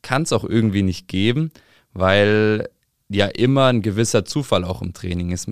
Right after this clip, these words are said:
Ich finde, ein Training kann man nicht zu hundertprozentig bis ins letzte Detail planen und dann geht's auch so auf. Also irgendwas passiert immer, ob die Mannschaft nicht in der richtigen Stimmung ist oder es besser ist. Ähm, bei mir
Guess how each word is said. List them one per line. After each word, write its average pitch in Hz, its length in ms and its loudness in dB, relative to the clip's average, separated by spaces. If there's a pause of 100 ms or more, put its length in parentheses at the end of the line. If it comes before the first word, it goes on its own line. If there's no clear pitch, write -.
(120)
Ich - 160 -20
finde, 98 200 -4
ein 92 260 -4
Training 107 340 2
kann 113 140 2
man 104 140 2
nicht - 180 -4
zu 98 120 -8
hundertprozentig 117 800 0
bis 123 200 -4
ins 117 120 -4
letzte 113 240 -4
Detail 113 420 0
planen 107 500 2
und 101 100 -4
dann 98 160 -2
geht's 107 220 -4
auch 95 120 -2
so 95 180 -4
auf. 101 260 2
Also 90 220 -6
irgendwas 131 500 2
passiert 110 420 -2
immer, 110 240 0
ob 92 140 -6
die 98 100 -4
Mannschaft 92 420 -2
nicht 101 200 -6
in 92 60 -4
der 90 100 -4
richtigen 92 280 -8
Stimmung 135 380 2
ist 120 240 0 (380)
oder 101 280 4
es 98 180 0
besser 110 360 2
ist. 107 440 -2
Ähm, 90 460 -2 (420)
bei 95 100 -2
mir 123 440 6